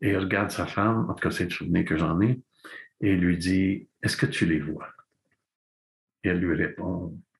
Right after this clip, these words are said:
moi ça m'émeut encore, elle lui répond, « Non. » Et il dit, « Bon, ça va aller. » Il n'est pas guéri de la schizophrénie.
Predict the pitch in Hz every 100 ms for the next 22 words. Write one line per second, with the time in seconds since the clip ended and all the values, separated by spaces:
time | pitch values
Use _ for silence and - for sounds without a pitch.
0 | _ _ - 92 90 78 82 87 85 73
1 | 71 71 - - - - - - - 92
2 | 90 87 - 87 87 90 - _ - _
3 | - - - - _ _ _ 98 85 73
4 | - _ _ _ _ _ _ _ _ _
5 | _ _ _ _ _ _ _ - 90 87
6 | 80 82 - _ - - 85 - _ _
7 | _ _ _ _ _ _ - 82 76 71
8 | - _ _ _ _ _ _ - - _
9 | _ _ _ _ _ _ - 131 - 135
10 | 101 90 113 127 92 85 - 85 85 71
11 | -